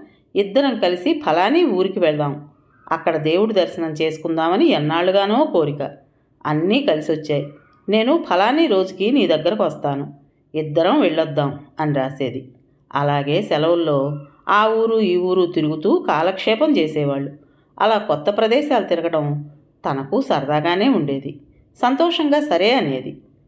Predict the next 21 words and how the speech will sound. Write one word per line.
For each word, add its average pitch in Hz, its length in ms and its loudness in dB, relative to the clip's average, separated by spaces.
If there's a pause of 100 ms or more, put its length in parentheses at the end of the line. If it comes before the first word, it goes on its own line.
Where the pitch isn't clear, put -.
(200)
అంతేగాని 170 800 0 (400)
తల్లి 190 680 0 (300)
తను 262 140 2
ఈ 214 260 0
ఊరు 240 300 2
రాకుండా 233 540 2
ఉండడానికి 202 500 0
ప్రయత్నం 175 420 -2
చేస్తోందనే 165 640 -2
అనుమానమే 196 760 0
రాలేదు. 143 440 0 (720)
ఆలోచనల్లో 151 760 0
ఉండగానే 156 680 0
గమ్యం 180 300 2
చేరింది 156 540 0
రిక్షా. - 420 -6 (600)
ఇన్ని 208 320 2
సంవత్సరాల్లో 156 1120 -2
ఎంత 156 400 -2
మార్పు 143 460 -4
ఊర్లో! 175 500 2